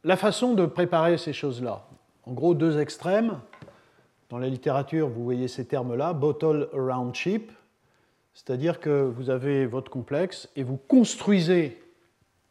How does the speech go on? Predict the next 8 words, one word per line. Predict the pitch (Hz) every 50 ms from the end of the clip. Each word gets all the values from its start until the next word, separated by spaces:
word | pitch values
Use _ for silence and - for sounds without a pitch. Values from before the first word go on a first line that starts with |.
| _ -
le, | 135 131 123 123 120 117 113
le | - 127 131 120
solide | - - 147 143 156 190 214 226 196 165 - - _ _ _ _ _ _ _ _ _ _ _ _ _ _ _ _ _ _ _ _ _ -
autour | 170 147 143 - 220 233 220 175 113 - - - _ _ _ _ _ _ _ _ _ _ -
du, | 123 123 120 135 143 139 135 - - - -
euh, | 123 117 - - - -
euh, | 120 117 117 120
complexe. | - - 123 107 104 98 - - - - -